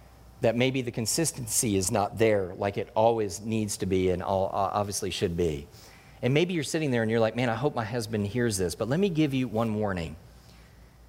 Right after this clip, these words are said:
Wives, if you are looking for your husband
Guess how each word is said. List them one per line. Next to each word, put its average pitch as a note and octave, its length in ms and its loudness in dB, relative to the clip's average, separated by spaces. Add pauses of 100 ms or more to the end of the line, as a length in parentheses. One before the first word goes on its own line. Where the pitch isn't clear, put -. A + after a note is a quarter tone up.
(480)
Wives, C3+ 300 2
if B2 160 -6
you F3 220 0
are C#3 180 6
looking G2 800 -2 (160)
for C3+ 220 2
your C3 140 4
husband G#2 760 -2